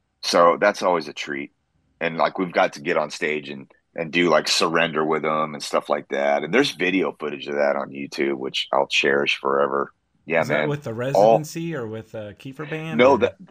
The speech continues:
Speaker 1: with Tom, Tom Kiefer.
Speaker 2: Oh.
Speaker 1: Yeah, yeah. And, uh, we, we did a couple of things with him. We did some shows, like, with Poison and them. And one time it was Tom, we were in Texas, and it was Kings of Chaos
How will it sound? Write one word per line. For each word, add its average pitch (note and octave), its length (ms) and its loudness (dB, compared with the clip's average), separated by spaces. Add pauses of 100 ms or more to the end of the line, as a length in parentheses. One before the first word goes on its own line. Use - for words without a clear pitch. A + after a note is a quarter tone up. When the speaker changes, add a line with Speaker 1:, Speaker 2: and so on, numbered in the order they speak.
(180)
Speaker 1:
with A2+ 220 0
Tom, C#3 480 2
Tom G#2 240 -2
Kiefer. A2+ 420 -6
Speaker 2:
Oh. A#2 240 -8 (300)
Speaker 1:
Yeah, F#2+ 260 2 (160)
yeah. E2 300 0 (180)
And, D2+ 260 -10
uh, D2 220 -4 (420)
we, A2 240 -2
we A2 120 0
did C#3+ 180 2
a - 40 -2
couple - 320 0
of F2 80 -4
things D#2+ 300 -6
with D#2 120 -10
him. D2+ 140 -2
We E2+ 80 -2
did F#2+ 180 2
some E2 120 -6
shows, F#2+ 420 4
like, C2 180 -2
with - 180 -12
Poison F#2 840 0
and E2+ 140 -4
them. F2+ 460 2
And B1+ 220 -12 (320)
one A#2+ 160 0
time C#3 280 4
it F2+ 80 2
was F#2 140 -4
Tom, G#2+ 360 2
we G#2 100 2
were F#2+ 140 2
in F2 280 -6
Texas, - 520 -4
and F2+ 120 -4
it E2 60 2
was D#2 140 -2
Kings A#2 340 -2
of - 120 -2
Chaos G#2 680 2